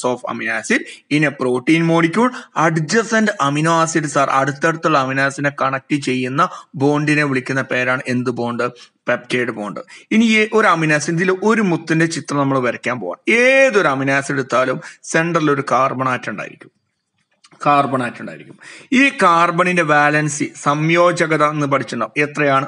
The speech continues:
നാല്. അതായത് carbon-ിന് ചുറ്റും എപ്പോഴും നാല് പേരുണ്ടായിരിക്കും, ഇല്ലേ?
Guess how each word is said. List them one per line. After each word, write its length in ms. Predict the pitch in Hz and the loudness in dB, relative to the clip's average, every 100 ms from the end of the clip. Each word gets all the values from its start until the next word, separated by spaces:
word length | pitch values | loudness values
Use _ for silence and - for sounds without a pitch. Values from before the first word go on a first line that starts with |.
| - | 0
നാല്. 380 | 156 151 147 135 | 2 4 4 2
അതായത് 240 | 147 180 | 2 0
carbon-ിന് 600 | 180 175 185 196 208 202 | 2 4 4 2 0 0
ചുറ്റും 340 | 156 135 175 160 | -2 -2 -2 -2
എപ്പോഴും 440 | 135 - 147 151 | -4 -2 -2 0
നാല് 440 | 143 151 165 185 | 0 2 2 2
പേരുണ്ടായിരിക്കും, 680 | 165 135 127 123 113 107 - 156 | 2 0 -2 -2 -4 -4 -8 0
ഇല്ലേ? 240 | 156 156 | 0 0